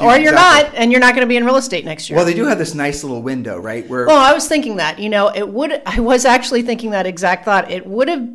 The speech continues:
Speaker 1: sure been nice in the two thousand eight, nine, two thousand seven era to have had a little runway like this, a little warning would have been cool, instead of what you and I woke up to one day on coaching calls where,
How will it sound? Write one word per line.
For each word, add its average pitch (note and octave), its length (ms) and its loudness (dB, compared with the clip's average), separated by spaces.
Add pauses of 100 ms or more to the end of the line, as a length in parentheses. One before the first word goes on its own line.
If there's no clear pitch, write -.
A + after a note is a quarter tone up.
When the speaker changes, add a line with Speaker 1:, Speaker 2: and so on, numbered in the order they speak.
Speaker 1:
sure D4 420 0
been B3+ 300 4
nice D#3+ 500 0 (540)
in G#3+ 160 0
the G#3 100 0
two B3+ 200 -4
thousand A3 480 4
eight, G3+ 360 -8
nine, G3 440 0
two G3+ 180 -8
thousand F#3+ 280 2
seven G3 380 0
era D#3+ 420 -2 (300)
to - 140 -2
have B3+ 120 4
had C#4 200 2
a C4 40 4
little A#3 540 2
runway C4+ 440 0
like C#4+ 300 -4
this, D4+ 300 -4
a - 60 -12
little G#3+ 280 -4
warning A3+ 500 -4
would A#3 140 -6
have A3 80 -6
been A3 160 -8
cool, A3 380 -6 (320)
instead A3 400 0
of G3 120 -4
what G3 200 -2
you G#3+ 140 0
and F#3+ 100 0
I G3 140 2
woke G3 220 -2
up F#3+ 160 0
to G#3 140 2
one G3 240 0
day G3 120 2
on F#3+ 120 -2
coaching G3 320 -2
calls F#3 380 -2
where, F3+ 320 -2